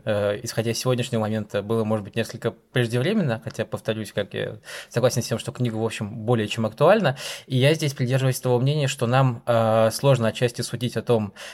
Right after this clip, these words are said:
насколько, м, текущие события предыдущие будут выглядеть, условно, в учебниках через десять лет. Все это находится в такой динамике. Но не представляется, что, а, две мировые войны, которые уже знало человечество в двадцатом веке, первая и вторая, соответственно,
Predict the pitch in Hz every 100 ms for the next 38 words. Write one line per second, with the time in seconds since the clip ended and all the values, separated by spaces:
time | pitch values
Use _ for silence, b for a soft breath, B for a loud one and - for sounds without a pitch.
0 | B 117 - 127 110 113 104 101 101 98
1 | 95 92 98 104 95 - 139 139 139 143
2 | - 117 127 127 117 113 123 131 - 113
3 | 113 123 120 113 95 120 110 107 101 110
4 | 113 131 113 107 104 117 117 - 170 -
5 | - 120 113 117 123 117 - 113 120 120
6 | 165 226 156 110 110 _ _ _ _ _
7 | _ - 123 131 123 131 135 151 147 131
8 | - 117 110 B B B B 123 123 117
9 | 110 110 123 139 127 123 131 117 127 127
10 | 117 - 113 107 110 117 117 104 113 110
11 | - 104 110 117 127 117 113 196 - 135
12 | - 123 98 95 - 120 208 190 - 135
13 | 131 135 - 117 113